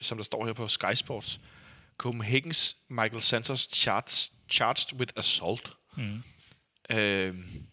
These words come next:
Speaker 1: fordi han laver det her skub. Der var også noget klammeri med, med nogle,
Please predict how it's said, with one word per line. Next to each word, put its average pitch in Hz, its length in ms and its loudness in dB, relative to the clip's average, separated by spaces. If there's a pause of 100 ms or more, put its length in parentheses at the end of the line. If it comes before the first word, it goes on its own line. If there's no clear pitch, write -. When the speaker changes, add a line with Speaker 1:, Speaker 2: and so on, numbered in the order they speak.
(160)
Speaker 1:
fordi 117 300 -6
han 104 120 -2
laver 107 160 2
det 117 140 -2
her 110 120 -4
skub. - 340 -4 (1160)
Der 113 60 -2
var 107 80 2
også - 160 0
noget 139 120 0
klammeri 120 460 0
med, 123 180 -4
med 113 300 -6
nogle, 123 360 -6